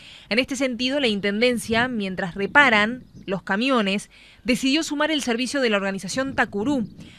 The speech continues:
Más de cien personas recorren distintos puntos de Montevideo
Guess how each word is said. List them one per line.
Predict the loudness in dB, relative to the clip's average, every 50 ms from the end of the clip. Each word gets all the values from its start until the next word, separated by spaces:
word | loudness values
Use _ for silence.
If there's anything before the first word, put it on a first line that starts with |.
| -20 -16 -16 -8 -2
Más | 0 0 2
de | 0 -2
cien | 0 0 0 2 4
personas | 2 2 2 -2 0 0 0 0
recorren | 0 -2 0 2 0 2 2 0 -2 -2
distintos | -4 -4 -4 -6 -4 -4 -4 -4
puntos | -4 -6 -2 -2 -2 -2
de | -2
Montevideo | -4 -4 -4 -2 -2 -2 0 0 2 2 2 2 0 -2